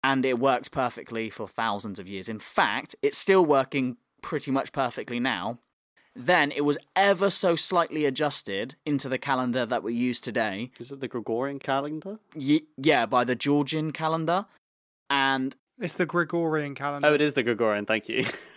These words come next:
Speaker 1: Oh. <laughs> The Gregorian calendar.
Speaker 2: Dyslexia moment there. <laughs>
Speaker 1: And what you're gonna say is,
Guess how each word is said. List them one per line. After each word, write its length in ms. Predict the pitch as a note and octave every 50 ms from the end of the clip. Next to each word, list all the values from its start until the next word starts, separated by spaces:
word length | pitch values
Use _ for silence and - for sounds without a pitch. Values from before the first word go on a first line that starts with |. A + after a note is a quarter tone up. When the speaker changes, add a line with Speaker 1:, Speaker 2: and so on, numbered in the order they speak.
| - -
Speaker 1:
Oh. 220 | C4+ G3 F#3+ G3+ - - _ _ _ -
<laughs> 100 | - - - F#3+ F#3 - - - - - _ _ _ _ _ _ _ _ -
The 120 | - F3+
Gregorian 760 | D#3 G#3 G3+ D3+ G3 A3 A3+ A3+ G#3 F#3 D3+ C3+ B2 A#2+ B2
calendar. 440 | A#2+ C#3+ B2+ A#2+ A#2 A2+ G#2+ G2+ G2
Speaker 2:
Dyslexia 680 | G2+ B2 D3 - - B2+ A#2+ A#2 - - - A#2 A2
moment 320 | A2 A2 A2 G#2+ A2+ A2 A2
there. 280 | A2+ G#2+ B2+ C#3+ - - -
<laughs> 380 | - - - - - - -
Speaker 1:
And 140 | F3 F3 F#3+
what 140 | A3+ B3+ C4
you're 120 | B3+ A#3 G#3
gonna 220 | A3+ G#3 G#3 G3+
say 460 | F#3 - A3 F#3+ E3 C#3 B2 A#2+ B2 C#3
is, 140 | D3+ D3+